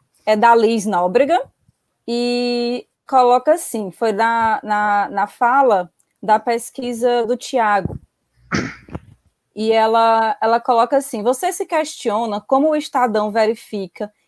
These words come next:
integra a I F C N, sendo que falta essa transparência de financiamento e metodológica?" Eles que perguntam isso porque também ela se faz essa pergunta.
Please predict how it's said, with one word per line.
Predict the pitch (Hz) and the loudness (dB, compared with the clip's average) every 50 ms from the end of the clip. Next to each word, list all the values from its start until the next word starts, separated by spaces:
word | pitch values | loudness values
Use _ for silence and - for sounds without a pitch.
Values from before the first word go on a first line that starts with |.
| _ _ - | _ _ 0
integra | 294 302 320 311 - - 208 202 202 208 220 269 320 - - _ _ _ | 2 2 2 2 2 4 4 4 4 4 4 4 4 4 2 _ _ _
a | - 226 220 214 | 2 4 4 4
I | 214 208 | 4 2
F | 196 208 - - | 2 0 -2 -6
C | - - - 214 | -8 -4 -2 -2
N, | 202 185 180 185 190 214 247 381 - _ _ _ _ _ | -2 -2 -4 -8 -8 -8 -8 -10 -10 _ _ _ _ _
sendo | - - - - 294 294 320 339 359 370 | -16 -12 -8 -6 -4 -2 -2 -2 -4 -4
que | - 320 254 | -6 -8 -10
falta | - - - 226 214 226 233 233 - | -8 -6 -4 -2 -2 -2 -2 -2 -4
essa | 214 214 - 226 | -6 -6 -6 -8
transparência | - - 202 233 - - - - 190 190 196 190 220 262 302 - 349 | -6 -4 -4 -4 -6 -6 -2 0 2 2 2 0 0 -4 -4 -4 -4
de | 240 269 262 | -4 -6 -6
financiamento | - - 240 233 240 - - 233 208 202 202 196 196 220 247 - - - - | -6 -6 -8 -8 -8 -6 -2 -2 -2 -2 -2 -4 -6 -6 -6 -8 -10 -8 -6
e | 247 | -4
metodológica?" | 233 233 - - 208 190 175 175 175 196 214 214 202 185 - - - - 160 165 _ _ _ _ _ _ _ _ - | -4 -4 -4 -4 -4 -2 -2 0 2 4 4 4 4 2 -2 -10 -16 -16 -18 -18 _ _ _ _ _ _ _ _ -8
Eles | 220 226 - | -8 -6 -4
que | - 262 | -4 -4
perguntam | - - 254 233 247 254 240 202 185 208 226 254 285 330 320 294 254 | 0 2 4 4 4 2 -2 -4 -4 -4 -2 -2 -2 0 2 4 4
isso | 262 254 277 294 - - | 4 2 0 -4 -6 -8
porque | 311 294 - 277 277 | -6 0 0 0 0
também | - - 320 349 330 247 240 240 254 277 | 0 -2 -2 -2 0 0 0 0 0 0
ela | 302 311 330 311 | 0 0 0 -2
se | - - 370 | -2 -6 -10
faz | - - - 254 240 247 226 | -6 0 2 2 2 2 2
essa | 262 254 - 254 | -2 -2 -2 -4
pergunta. | - - 254 254 233 247 190 170 170 165 156 - - 156 170 | -2 0 -2 -2 0 -2 -6 -6 -8 -10 -10 -10 -12 -14 -14